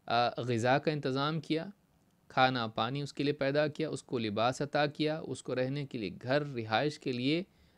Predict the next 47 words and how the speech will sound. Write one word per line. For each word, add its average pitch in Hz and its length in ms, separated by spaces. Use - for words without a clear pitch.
बेहतरीन 135 480
ठिकाना 123 520
दिया, 160 300
उसके 160 300
लिए 180 160
जानवरों 151 520
को 170 120
मुसख्खर 135 480
किया, 123 300
कायनात 135 560
के 143 120
पूरे 151 280
निज़ाम 127 480
को - 140
उसके - 340
नफ़ा 127 360
के 131 180
लिए, 120 160
नफ़ा 113 320
बख्शी 110 380
के 170 120
लिए 156 320
रवां 127 360
दवां 135 280
किया। 135 280
अल्लाह 294 220
ने 185 160
सारा 147 320
निज़ाम 120 340
उसके 113 220
लिए 104 80
कायम 92 380
किया, - 140
उसके 127 240
लिए 117 120
हवाएं 117 320
चलाई, 104 380
उसके 139 220
लिए 123 100
बारिश 120 420
बरसाई, 131 400
उसके - 200
लिए 123 120
ज़मीन 131 340
को 143 120
हमवार 113 420
किया, 165 320